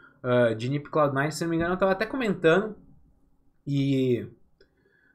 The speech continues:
o Rez teve uma boa partida. Eu não cheguei a ver o segundo jogo contra a G dois pra ter uma noção ali de como foi e nem abri antes de fazer o vídeo. Eu acho, cara, que é um jogo arriscado.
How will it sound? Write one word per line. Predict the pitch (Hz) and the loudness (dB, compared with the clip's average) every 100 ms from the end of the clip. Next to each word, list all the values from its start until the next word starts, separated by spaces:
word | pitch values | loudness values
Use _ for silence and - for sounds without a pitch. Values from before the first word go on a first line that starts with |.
| - | -6
o | 127 | 2
Rez | 143 180 | 6 6
teve | 190 196 | 6 2
uma | 175 | 2
boa | 139 180 | 4 4
partida. | 196 165 - - 147 120 113 | 6 4 2 -2 0 0 2
Eu | 151 | 2
não | 180 | 2
cheguei | 190 170 | 0 4
a | 170 | 4
ver | 156 | 4
o | 165 | 0
segundo | 170 165 170 170 | 0 -4 -2 0
jogo | 135 143 151 160 | 2 2 2 0
contra | 160 165 165 165 | -2 -4 0 0
a | |
G | 175 | 0
dois | 147 139 143 | 0 -2 -2
pra | - 151 | -2 -4
ter | 151 | -2
uma | 151 156 151 | -2 -2 -2
noção | 151 165 - - 147 | -2 -2 -2 -2 0
ali | 139 143 | 0 -4
de | - | -6
como | 147 156 | -8 -8
foi | - - 147 147 | -8 0 2 2
e | |
nem | 147 170 175 | 0 0 -2
abri | 156 143 151 | 0 0 0
antes | 151 - | -2 -10
de | 151 | -6
fazer | 156 156 | -2 -2
o | 160 | -2
vídeo. | 123 120 95 - _ _ - - - - - _ _ _ | -2 -4 -4 -16 _ _ -20 -20 -20 -20 -20 _ _ _
Eu | 202 240 | 4 8
acho, | 202 214 208 - | 10 10 8 0
cara, | - 113 101 - - _ _ _ _ _ _ _ _ _ _ _ _ _ _ _ _ _ - | -2 0 0 -8 -18 _ _ _ _ _ _ _ _ _ _ _ _ _ _ _ _ _ -14
que | - | 0
é | 151 | 0
um | |
jogo | 147 147 | 2 -2
arriscado. | 131 - - 120 147 175 180 | -4 -6 -4 -2 -2 -4 -10